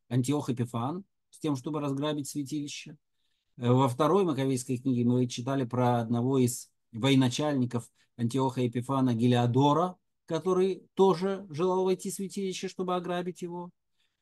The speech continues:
Уже, э, в римскую эпоху в святилище, согласно, э, при-, э, приводимым Флавием фактам, вошёл, э, Помпей, положив конец,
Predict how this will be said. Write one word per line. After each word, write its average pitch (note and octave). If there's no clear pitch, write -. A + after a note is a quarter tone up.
Уже, F3
э, D3
в B2
римскую D#3
эпоху A#2+
в -
святилище, D#3+
согласно, B2
э, A#2
при-, A#2+
э, A2
приводимым B2
Флавием B2+
фактам, B2
вошёл, C3
э, B2
Помпей, D3+
положив D#3+
конец, E3+